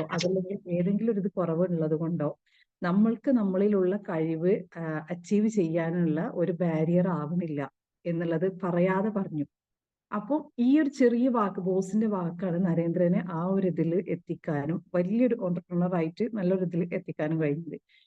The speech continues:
അപ്പോ നമ്മൾ ചിലർക്ക് കൊടുക്കുന്ന വാക്ക്, അതാണ് ഞാൻ പറഞ്ഞത്. നമ്മൾ പുറത്ത് വരുന്ന ആ ഒരു സംഭവം, നമ്മൾ സ്വെറ്റ്, എന്താ, നമ്മളുടെ വിയർപ്പ്, അങ്ങനെ കുറെ, കുറെ കാര്യങ്ങൾ നമ്മൾ പുറത്തേക്ക് വിടുന്നതുണ്ട്.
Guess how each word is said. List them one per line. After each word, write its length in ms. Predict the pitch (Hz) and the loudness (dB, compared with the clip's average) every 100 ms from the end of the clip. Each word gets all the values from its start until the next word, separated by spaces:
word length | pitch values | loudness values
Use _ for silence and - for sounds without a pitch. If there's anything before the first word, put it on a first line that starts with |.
| _ - | _ -8
അപ്പോ 280 | 175 220 240 | -2 0 2
നമ്മൾ 320 | 220 233 269 | 4 4 4
ചിലർക്ക് 500 | 254 220 202 190 233 | 2 0 0 -2 -4
കൊടുക്കുന്ന 400 | 208 180 175 175 | -2 0 0 -2
വാക്ക്, 500 | 180 156 139 135 - | -2 -4 -4 -8 -8
അതാണ് 320 | - 208 226 | -2 2 2
ഞാൻ 200 | 202 185 | 2 0
പറഞ്ഞത്. 320 | 165 156 139 | 0 0 0
നമ്മൾ 280 | 170 190 214 | 0 2 2
പുറത്ത് 460 | 220 196 170 - 208 | 2 -2 -4 -4 0
വരുന്ന 420 | 185 165 160 196 | 0 2 -2 -4
ആ 120 | 202 165 | -4 -2
ഒരു 160 | 170 | 0
സംഭവം, 360 | 175 170 156 151 - - - | 0 -2 -2 -4 -8 -20 -4
നമ്മൾ 220 | 196 214 | 2 2
സ്വെറ്റ്, 380 | 214 - 185 180 | 2 -2 -2 0
എന്താ, 220 | 185 180 | 0 0
നമ്മളുടെ 440 | 180 180 180 175 185 | 0 0 2 4 2
വിയർപ്പ്, 420 | 180 170 170 175 | 2 2 0 -4
അങ്ങനെ 280 | 190 247 285 | -2 0 2
കുറെ, 180 | 277 | 2
കുറെ 200 | 254 277 | 4 4
കാര്യങ്ങൾ 360 | 285 262 233 240 | 4 2 0 0
നമ്മൾ 200 | 247 233 | 0 0
പുറത്തേക്ക് 500 | 226 214 208 240 240 | 0 -4 -2 -2 2
വിടുന്നതുണ്ട്. 480 | 240 185 151 135 | 2 2 0 -4